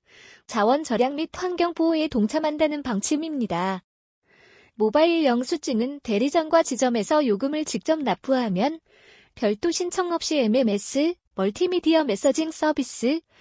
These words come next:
멀티미디어 메시징 서비스로 발행됩니다.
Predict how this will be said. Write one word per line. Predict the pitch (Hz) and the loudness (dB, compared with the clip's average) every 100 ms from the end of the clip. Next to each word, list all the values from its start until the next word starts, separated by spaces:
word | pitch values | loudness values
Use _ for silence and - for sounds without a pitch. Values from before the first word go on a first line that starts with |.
| - _ _ | -20 _ _
멀티미디어 | 190 208 330 359 349 269 294 | -4 -2 -2 -2 0 2 2
메시징 | 294 190 202 302 311 | 4 -2 -2 -4 -4
서비스로 | - 311 294 - - 247 330 _ - 262 | -2 0 0 -4 -2 -2 -2 _ -4 -2
발행됩니다. | 233 220 254 302 285 240 185 185 196 | 0 0 2 0 -2 -4 -2 0 -2